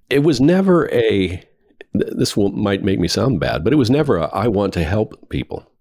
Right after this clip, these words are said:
Because, and I eventually decided, if I want to help people, probably where my gift is, is teaching.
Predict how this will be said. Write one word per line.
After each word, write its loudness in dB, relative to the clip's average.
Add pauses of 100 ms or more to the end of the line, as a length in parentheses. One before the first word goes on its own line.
(300)
Because, 0 (380)
and 0
I 2
eventually 2
decided, -2 (160)
if -2
I 2
want 4
to 0
help 0
people, -4 (400)
probably 0
where 2
my 0
gift -2
is, -2
is -4
teaching. -4